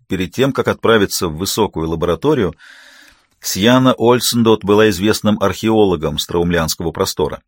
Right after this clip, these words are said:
Папа вырубил двигатель, и снова появилась невесомость. Йоханну одолевало головокружение. Обычно её никогда не тошнило в космосе, но на сей раз всё было иначе.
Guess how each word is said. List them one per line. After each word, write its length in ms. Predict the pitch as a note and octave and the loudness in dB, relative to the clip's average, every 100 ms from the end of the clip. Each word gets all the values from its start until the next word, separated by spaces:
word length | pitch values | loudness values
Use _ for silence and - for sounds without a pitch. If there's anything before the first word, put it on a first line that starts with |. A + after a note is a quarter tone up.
| _ _ _ _ _ _ _ _ _ _ _ _ _ | _ _ _ _ _ _ _ _ _ _ _ _ _
Папа 340 | G#2+ A2+ G#2+ - | -2 2 0 0
вырубил 540 | - F2+ B2+ F#2 D#2+ E2 | -4 0 0 0 -2 -6
двигатель, 540 | D#2+ C#3+ D3 - A#2 | -4 -4 -4 -6 -6
и 120 | F#2 | -6
снова 400 | F#2+ G#2+ A#2+ B2 | -4 0 0 0
появилась 480 | A#2 A2 G#2+ A2 F#2+ | -2 -2 -2 -2 -2
невесомость. 580 | G#2 A2+ - F2 B1+ - _ _ _ _ _ _ - _ _ _ _ _ _ - | -4 -4 -4 -4 -6 -14 _ _ _ _ _ _ -20 _ _ _ _ _ _ -6
Йоханну 480 | F2+ A#2+ C3+ C3+ B2 | -2 0 2 2 2
одолевало 580 | G#2 A2 A2 A#2+ A2+ | 2 2 4 4 2
головокружение. 840 | G2 G#2+ G2+ G2+ F#2+ B2 B2+ D2+ - _ _ | 2 0 0 -2 -2 -2 -2 -4 -8 _ _
Обычно 420 | G#2 G#2 F3+ - | -4 -4 -4 -4
её 180 | D#3+ D3 | -4 -2
никогда 360 | C#3+ C3+ B2+ C3+ | -2 -2 0 -2
не 100 | C3 | 0
тошнило 380 | A#2+ - E3+ | -2 0 -4
в 80 | - | -2
космосе, 480 | A2+ F2+ D#2+ D#2+ - | -2 -4 -4 -10 -8
но 100 | F2 | -4
на 160 | F#2+ F#2+ | -2 -2
сей 180 | C#3 | -2
раз 200 | C3 G#2 | 0 0
всё 240 | - - A2 | -4 -4 -2
было 180 | G2+ G2+ | 0 0
иначе. 400 | F#2 E2+ - | -2 -4 -10